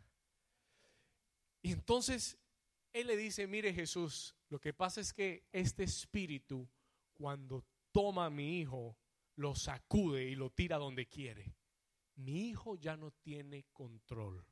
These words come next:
Y eso es lo que una fortaleza hace. Te hace perder el control. You lose control.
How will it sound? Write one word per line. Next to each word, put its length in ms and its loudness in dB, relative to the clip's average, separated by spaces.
Y 100 -8
eso 180 0
es 80 -10
lo 100 -6
que 140 -6
una 160 -2
fortaleza 840 -6
hace. 380 -10
Te 100 2
hace 260 -2
perder 480 2
el 100 -8
control. 500 -16
You 120 -4
lose 320 -2
control. 440 -12